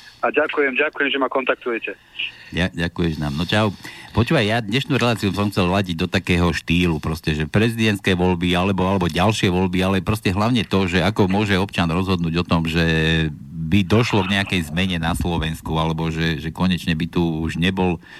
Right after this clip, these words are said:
Speaker 2: taký marazmus a taký hnus ako na Slovensku je, že, že proste ak-, ako k tomu môže prispieť taký obyčajný občan?
Speaker 1: No hlavne tým, že pôjde voliť.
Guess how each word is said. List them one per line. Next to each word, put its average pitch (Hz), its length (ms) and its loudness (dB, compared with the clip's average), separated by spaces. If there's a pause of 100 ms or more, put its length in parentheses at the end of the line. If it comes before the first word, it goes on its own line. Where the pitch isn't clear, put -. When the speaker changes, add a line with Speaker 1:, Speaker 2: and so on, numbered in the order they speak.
(120)
Speaker 2:
taký 92 320 0
marazmus 85 560 0
a 78 80 0
taký 82 380 0
hnus 85 240 2
ako 80 160 -2
na 80 180 2
Slovensku 80 540 0
je, 80 100 2
že, 80 120 -2 (580)
že 76 180 2 (1600)
proste 107 320 2
ak-, 113 160 0
ako 120 160 2
k - 80 -2
tomu 101 160 0
môže 101 160 0
prispieť 90 400 -2
taký 87 240 2
obyčajný 82 480 0
občan? 73 400 -4 (1300)
Speaker 1:
No 165 120 2
hlavne 185 320 0
tým, 190 160 0
že 180 160 0
pôjde 180 320 2
voliť. 147 320 -2